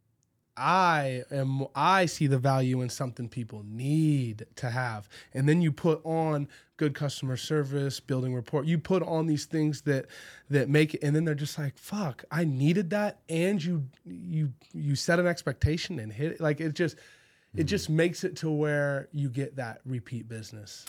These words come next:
Speaker 2: I, yeah, I feel you. I also would say though, in, in a l-, a little, uh, contestment to
Speaker 1: Please
Speaker 2: it
Speaker 1: do.
Speaker 2: is that whatever you do,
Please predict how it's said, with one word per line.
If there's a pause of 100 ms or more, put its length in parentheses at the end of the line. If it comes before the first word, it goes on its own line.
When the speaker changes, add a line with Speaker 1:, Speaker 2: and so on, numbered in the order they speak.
(540)
Speaker 2:
I,
yeah,
I
feel
you. (600)
I
also
would
say
though,
in,
in
a
l-, (140)
a
little,
uh, (300)
contestment (100)
to
Speaker 1:
Please
Speaker 2:
it
Speaker 1:
do. (240)
Speaker 2:
is
that (380)
whatever
you
do,